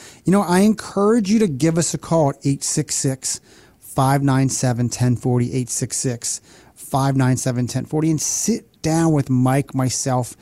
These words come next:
and a member of our team here at ProStatus, and we'll put together your very own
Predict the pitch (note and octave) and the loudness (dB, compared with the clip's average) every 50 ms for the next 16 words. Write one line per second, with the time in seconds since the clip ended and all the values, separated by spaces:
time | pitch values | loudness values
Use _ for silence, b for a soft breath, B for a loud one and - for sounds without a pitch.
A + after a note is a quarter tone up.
0 | B B B B B B _ C#3+ C#3 C#3+ C#3+ C#3 C3+ C3 C#3 D3+ D#3 C#3 D3+ C#3+ | B B B B B B _ 2 4 4 6 6 4 4 4 4 4 4 2 2
1 | C#3 C3 C3+ B2+ - - - C#3+ C#3+ C3+ C#3 B2+ A2+ - - A#2+ A2+ - B2 A#2+ | 2 2 0 -2 -2 -2 0 0 2 2 0 0 -2 -2 -2 -2 -2 -2 -2 -4
2 | A#2 A2+ - C3 B2 B2 B2+ D3 F3 F#3 - - - - - D#3+ C#3 D3+ D3 C#3+ | -4 -2 -2 -2 -2 -2 0 -2 -2 -2 -4 -8 -8 -8 -8 -6 -4 -2 -2 0
3 | D3 C#3+ C3+ C3 C#3 C3+ B2 A2 G#2 - D3+ D3 C#3+ D3+ D3 D3 D#3 D#3 - _ | 0 0 0 2 0 0 0 -2 -4 -4 -2 0 0 2 2 2 0 0 -4 _
4 | - B2+ C3 C3 B2+ B2+ B2 A#2 | -2 0 2 2 2 2 2 0